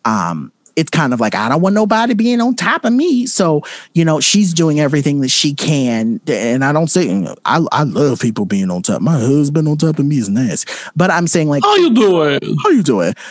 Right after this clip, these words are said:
Speaker 1: But I'm talking about in terms of, like, societal, right? I don't want anyone over me. And I think that that's ultimately what all of this has become. It's more, it's not necessarily about trans people. It's about maintaining power.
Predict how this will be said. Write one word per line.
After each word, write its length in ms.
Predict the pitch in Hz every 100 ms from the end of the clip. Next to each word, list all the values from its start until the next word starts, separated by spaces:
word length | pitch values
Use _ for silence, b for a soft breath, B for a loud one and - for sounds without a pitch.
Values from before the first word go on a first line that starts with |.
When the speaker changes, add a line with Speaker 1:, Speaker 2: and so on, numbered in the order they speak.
| B
Speaker 1:
But 160 | 165 202
I'm 120 | 214
talking 360 | 214 220 202 170
about 220 | 151 127
in 60 |
terms 320 | 139 156 117 120
of, 160 | 110
like, 300 | 104 85 -
societal, 680 | - 113 - 113 92 - -
right? 120 | - 104
I 20 |
don't 140 | 117
want 140 | 107 110
anyone 240 | 113 110 -
over 280 | 107 92 71
me. 240 | 76 -
And 120 | 113
I 100 | 135
think 240 | 131 135 127
that 120 | 127
that's 220 | 123 120 -
ultimately 340 | 123 117 110
what 260 | 107 101 - -
all 260 | 110 98
of 120 | 98
this 160 | 98 95
has 140 | -
become. 400 | - 95 - 87
It's 180 | 101 -
more, 420 | 123 113 117 110 - B B B
it's 240 | 208 180 -
not 320 | 175 151 143
necessarily 680 | 143 139 - - 127 120 120
about 460 | 117 113 117 104 -
trans 520 | - 139 107 117 -
people. 460 | - 135 131 151 -
It's 200 | 127 135
about 420 | 120 113 104 -
maintaining 600 | 135 127 - 117 107 110
power. 480 | - 127 127 180